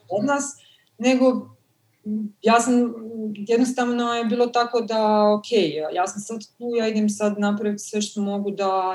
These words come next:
ja mogu normalno živjeti od toga što volim da radim i da budem zadovoljna time što radim,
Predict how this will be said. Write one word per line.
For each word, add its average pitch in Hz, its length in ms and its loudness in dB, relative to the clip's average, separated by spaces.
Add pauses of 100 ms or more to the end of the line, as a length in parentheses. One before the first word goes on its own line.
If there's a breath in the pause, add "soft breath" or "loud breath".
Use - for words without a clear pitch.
ja 202 120 0
mogu 190 320 -4
normalno 190 460 -2
živjeti 180 420 -8
od - 40 -20
toga 185 240 -6
što - 200 -8
volim 160 340 -2
da 160 100 -8
radim 233 640 -2
i 208 200 0
da 208 80 2
budem 220 260 2
zadovoljna 190 540 4
time 156 220 -6
što - 200 -8
radim, 151 280 -2